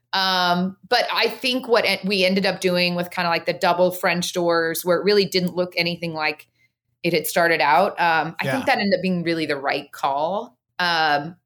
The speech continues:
Speaker 1: for her too. 'Cause I think she would have been more, I don't know. I don't know that, like,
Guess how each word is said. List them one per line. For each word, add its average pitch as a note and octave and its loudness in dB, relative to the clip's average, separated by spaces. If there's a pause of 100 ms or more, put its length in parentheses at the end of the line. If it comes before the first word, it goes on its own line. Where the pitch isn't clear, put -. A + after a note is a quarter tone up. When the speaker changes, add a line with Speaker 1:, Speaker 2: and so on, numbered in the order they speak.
Speaker 1:
for - -4
her D#3+ 2
too. C3+ -4
'Cause G#3 -4
I A3 2
think A3 -2 (460)
she - 0
would A3 4
have F#3+ 0
been F#3+ 2
more, F3 4 (1160)
I C4 0
don't C#4 4
know. B3 4
I A3 4
don't C4+ 2
know C4+ 4
that, B3+ 4
like, G#3+ 0